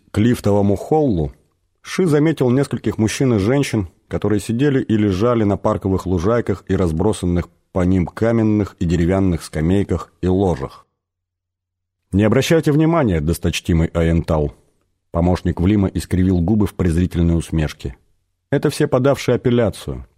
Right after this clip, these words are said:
Сидят тут, надеются перехватить главу Симпаисы. Наивные. Господин Влим принимает только тех, кто ему необходим, кто важен для всей планеты".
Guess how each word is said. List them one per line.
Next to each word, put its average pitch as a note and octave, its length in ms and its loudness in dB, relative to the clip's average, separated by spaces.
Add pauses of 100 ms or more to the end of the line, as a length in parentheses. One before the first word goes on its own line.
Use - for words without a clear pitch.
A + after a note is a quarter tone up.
(260)
Сидят B2 400 0
тут, - 180 -6
надеются F#2+ 440 2
перехватить F2+ 500 -2
главу E2+ 300 2
Симпаисы. D#2+ 760 -2 (580)
Наивные. D2+ 560 -2 (600)
Господин A#2+ 400 0
Влим C#3 220 0
принимает C3+ 420 2
только B2+ 260 -2
тех, C3+ 200 -2
кто - 120 -2
ему A2+ 160 4
необходим, F#2+ 720 0 (280)
кто - 200 -2
важен F#2+ 320 2
для G2 160 2
всей G2 200 -2
планеты". C#2 480 -4